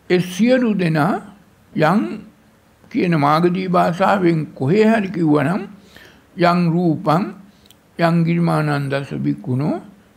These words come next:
"යං සංඥා" මේ වගේ බොහෝ තැන්වල කියනවා. "යං" කියලා කිව්වොත් තුන් කාලයටම අදාළ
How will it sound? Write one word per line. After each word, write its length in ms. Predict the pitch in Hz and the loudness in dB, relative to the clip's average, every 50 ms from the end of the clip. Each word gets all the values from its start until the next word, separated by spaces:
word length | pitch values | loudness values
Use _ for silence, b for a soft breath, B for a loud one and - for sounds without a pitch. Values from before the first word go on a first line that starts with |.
| _ _ - | _ _ -2
"යං 180 | 220 170 180 180 170 | 0 0 0 0 0
සංඥා" 480 | 175 175 147 160 160 143 143 165 208 | 0 0 0 0 0 0 0 0 0
මේ 220 | - 208 175 185 185 | 0 -2 -2 -2 -2
වගේ 260 | 185 190 226 240 226 | -2 -2 0 0 0
බොහෝ 360 | 185 180 180 190 226 233 233 | 0 0 0 2 2 2 2
තැන්වල 420 | 220 233 214 214 214 208 202 233 | 2 2 2 2 2 2 2 0
කියනවා. 360 | 247 269 269 - - - - - - - - _ _ _ _ _ _ _ _ _ _ _ _ _ _ b b b b b b b b b - | 0 0 -2 -2 -2 -6 -10 -14 -18 -20 -20 _ _ _ _ _ _ _ _ _ _ _ _ _ _ b b b b b b b b b -6
"යං" 220 | - 139 139 170 208 240 220 | -2 0 2 2 2 2 2
කියලා 280 | 269 277 226 214 202 | 2 4 4 4 2
කිව්වොත් 460 | 175 170 175 170 165 160 175 220 - - - - - _ - _ _ _ _ _ _ _ _ _ _ _ _ _ _ _ _ _ _ _ - | 2 2 0 2 2 2 2 2 0 -2 -8 -20 -20 _ -20 _ _ _ _ _ _ _ _ _ _ _ _ _ _ _ _ _ _ _ 0
තුන් 260 | 170 208 247 262 226 | 0 0 0 0 0
කාලයටම 720 | 277 214 202 196 190 180 170 170 165 151 165 156 151 151 147 | 2 2 2 2 2 2 2 2 2 0 0 -2 -2 -2 -2
අදාළ 500 | 143 139 135 135 143 131 131 135 131 165 | -2 -4 -2 0 0 0 0 0 0 -2